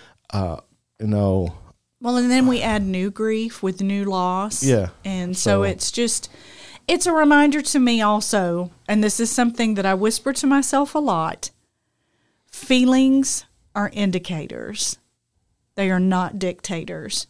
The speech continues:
Speaker 1: Yeah.
Speaker 2: So if you're having a day where I had one the other day where I was angry about everything,
Speaker 1: Hmm. I ain't saying
Speaker 2: my
Speaker 1: a word.
Speaker 2: anger was really grief.
Speaker 1: Mm.
Speaker 2: And so I sat with that and I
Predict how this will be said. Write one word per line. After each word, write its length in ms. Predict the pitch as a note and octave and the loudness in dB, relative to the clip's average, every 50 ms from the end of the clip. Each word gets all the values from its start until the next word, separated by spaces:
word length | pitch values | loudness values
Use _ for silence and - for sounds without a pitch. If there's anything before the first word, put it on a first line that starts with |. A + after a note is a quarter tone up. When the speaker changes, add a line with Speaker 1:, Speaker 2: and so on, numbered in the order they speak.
| _ - | _ -14
Speaker 1:
Yeah. 140 | A#2+ A2 G#2 G#2 - | -10 -8 -8 -8 -2
Speaker 2:
So 140 | - B3+ B3 | 2 4 4
if 100 | A#3 B3+ | 4 4
you're 140 | C4+ C4 | 2 2
having 360 | A3 C4+ C4+ C#4 C#4 D#4 D4+ D#4 | 4 4 2 4 4 4 4 4
a 80 | D4 | 4
day 400 | A3+ G#3 G#3 G3 F#3 F#3 F#3 F#3 | 2 2 2 2 2 2 0 0
where 260 | F#3 F#3+ F#3+ F#3+ - | 0 -2 -2 -2 2
I 160 | - B3 E4 G#4 | 4 4 4 4
had 240 | F4 C#4 A3+ G3 | 4 2 2 2
one 180 | G#3 G3 F#3+ F#3 | 0 0 0 -2
the 140 | F#3+ F#3 F#3 | -2 -2 -2
other 200 | F3+ F3 F3 F3+ | -4 -2 -4 -4
day 240 | F3 F#3+ F#3+ F#3+ F#3+ | -2 -2 -2 -2 -2
where 160 | F3 F3+ F3 | -2 -2 -2
I 60 | F3 | -2
was 160 | E3+ - - - | -4 -4 -6 -4
angry 380 | - A#3 C4+ D4 C4+ C4+ B3+ A#3+ | -2 2 2 2 4 2 2 0
about 280 | G#3+ G3+ G3+ F#3 - - | 2 2 0 0 0 -2
everything, 800 | - G#3+ G3+ F3+ F3+ F3+ F3+ E3 - - - - - F3+ F#3 F#3 _ _ _ _ - | -2 -2 -2 0 -2 -4 -4 -4 -6 -10 -12 -10 -10 -10 -12 -12 _ _ _ _ -12
Speaker 1:
Hmm. 140 | D3 D3 C3+ - - _ _ _ _ _ _ | -6 -6 -6 -6 -6 _ _ _ _ _ _
I 140 | - G#2 A2+ | -8 -6 -6
ain't 120 | A2+ F#2 - | -6 -6 -4
saying 120 | - A#3 | 0 2
Speaker 2:
my 140 | A3+ A3+ - | 2 2 2
Speaker 1:
a 40 | A#2 | 0
word. 180 | A2+ A2 G2+ | -2 -2 0
Speaker 2:
anger 380 | B3 C4 D4 E4+ D#4+ D4+ D4 C#4+ | 2 4 4 4 2 2 0 0
was 240 | A#3 B3 A#3 A3 A3 | 0 0 -2 -2 -2
really 300 | A3+ A3+ A3 G3+ F#3+ F3 | -2 -2 0 -2 -4 -6
grief. 580 | - F3+ F3 - - - G3 - - - - _ _ _ _ _ _ _ _ _ _ _ _ - | -6 -6 -8 -6 -8 -12 -14 -14 -16 -16 -16 _ _ _ _ _ _ _ _ _ _ _ _ -14
Speaker 1:
Mm. 260 | A#2 A#2 A#2 A2+ G#2+ G2+ _ _ _ _ _ _ _ _ _ _ _ _ _ - | -10 -8 -6 -6 -6 -8 _ _ _ _ _ _ _ _ _ _ _ _ _ -6
Speaker 2:
And 120 | G#3+ G#3+ | -4 -2
so 140 | - A#3+ A3 | 0 2 2
I 120 | G#3+ A3 A3 | 2 2 2
sat 360 | - - C4+ C4+ C#4 - - | 0 2 2 2 2 2 0
with 140 | C4 A#3+ - | -2 -2 0
that 320 | A3 G3 F#3 F#3 F#3 - - | 0 0 0 0 -2 -2 -4
and 140 | G3 G3 F#3+ | -4 -4 -4
I 120 | F#3+ | -4